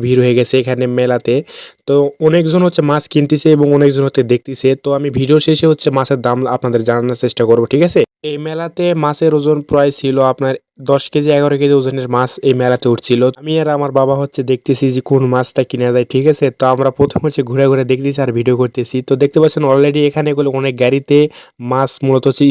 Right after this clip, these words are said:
স্টক করে রাখা হয়েছে, দেখতে পাচ্ছেন। আপনারা কে কোথায় থেকে দেখতেছেন এই ভিডিওটা সেটা নিচে আপনারা কমেন্ট করবেন এবং আপনাদের ওখানে মাছের দাম কেমন ছিল সেটাও নিচে কমেন্ট করবেন, ঠিক আছে? তো ভিডিওটি আপনাদের কাছে কেমন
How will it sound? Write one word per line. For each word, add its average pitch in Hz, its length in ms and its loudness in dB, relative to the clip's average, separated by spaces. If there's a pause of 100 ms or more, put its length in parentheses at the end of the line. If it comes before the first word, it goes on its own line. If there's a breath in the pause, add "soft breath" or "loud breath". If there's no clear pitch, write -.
স্টক 139 220 -4
করে 131 200 0
রাখা 120 160 -4
হয়েছে, 123 220 0
দেখতে 120 200 -4
পাচ্ছেন। 131 220 0 (120)
আপনারা 156 280 0 (100)
কে 160 100 4 (140)
কোথায় 160 240 2
থেকে 151 200 2
দেখতেছেন 139 380 0 (100)
এই 139 60 4 (140)
ভিডিওটা 127 280 -2 (100)
সেটা 135 220 0
নিচে 127 220 -2
আপনারা 123 260 -4
কমেন্ট 120 240 0
করবেন 120 300 2
এবং 127 120 2 (140)
আপনাদের 143 360 -2
ওখানে 143 240 -2 (100)
মাছের 120 280 -4
দাম 123 100 0 (100)
কেমন 123 240 0
ছিল 123 100 -2 (120)
সেটাও 127 280 0
নিচে 117 200 -8
কমেন্ট 113 280 0
করবেন, 113 280 -2
ঠিক 127 180 0
আছে? 151 140 -2 (400 loud breath)
তো 147 40 2 (120)
ভিডিওটি 170 280 -2 (100)
আপনাদের 180 260 0
কাছে 180 220 -4
কেমন 156 180 2